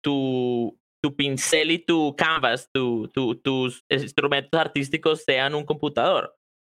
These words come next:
y tú estés probablemente utilizando Photoshop o algún tipo de programa de ese estilo. Entonces, digamos que tú creas, quieras crear una obra de arte como a un pintor lo hubiera hecho hace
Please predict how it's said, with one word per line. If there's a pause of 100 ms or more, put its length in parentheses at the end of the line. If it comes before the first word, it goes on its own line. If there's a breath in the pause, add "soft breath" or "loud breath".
(160)
y
tú
estés
probablemente
utilizando
Photoshop
o
algún
tipo
de
programa
de
ese
estilo. (220 soft breath)
Entonces,
digamos
que
tú
creas,
quieras
crear
una
obra
de
arte
como
a
un
pintor
lo
hubiera
hecho
hace